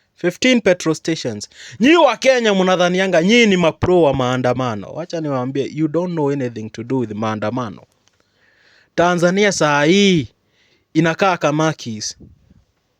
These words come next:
Inakaa kama Keys. Moshi. I'm talking about Moshi. And, uh, perhaps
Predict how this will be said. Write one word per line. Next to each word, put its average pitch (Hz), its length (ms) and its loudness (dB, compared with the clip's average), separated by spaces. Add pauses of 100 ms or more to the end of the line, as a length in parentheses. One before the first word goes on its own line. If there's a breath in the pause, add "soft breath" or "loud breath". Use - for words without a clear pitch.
(880)
Inakaa 233 520 4
kama 214 360 2
Keys. 165 320 0
Moshi. 233 760 2 (920 soft breath)
I'm 147 140 -4
talking 190 280 0
about 160 320 2
Moshi. 143 460 -6 (1600 loud breath)
And, 208 260 2
uh, 190 280 0
perhaps 247 460 -2